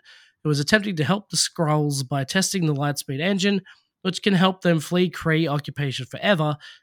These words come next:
and that the black box and Danvers' memories contain the coordinates to a former laboratory cloaked in Earth's orbit that Marvel had used, containing the last of the Skrull refugees, as well as the energy core that powered the engine.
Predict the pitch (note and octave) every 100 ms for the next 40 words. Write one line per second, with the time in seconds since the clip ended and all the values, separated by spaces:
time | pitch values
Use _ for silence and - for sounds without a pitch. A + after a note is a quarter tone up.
0 | - C#3+ C3 B2 G3 A#3+ - G3+ - -
1 | D#3 C3+ E3 F3 C#3+ A#2+ C#3 F3+ F3+ F3
2 | E3 - C#3+ D3 C#3 B2+ C#3 D#3+ F3 E3+
3 | D3 - C3 - G#3 A#3 G#3+ F3+ F3 E3+
4 | - E3+ E3 E3 - - - _ - A3+
5 | A#3+ G#3+ F#3 F3+ D#3 E3 D3 - D3+ C#3+
6 | D3+ C#3+ G2 C3+ C3+ B2+ F3+ F3+ D3 C#3
7 | E3+ G#3 G3+ - D3+ - A#3 A#3 E3 D3
8 | E3 F3 - B2 B2 - - F#3 F#3 F#3
9 | F3+ D3 F#3 F3 D#3+ D3 C#3+ C#3+ C#3 B2+
10 | B2+ F3+ F#3+ D#3 B2+ A#2+ D3+ F3 D3 C#3+
11 | - C#3+ C#3 - - D3+ D3+ D3 C#3 A#2
12 | D#2 -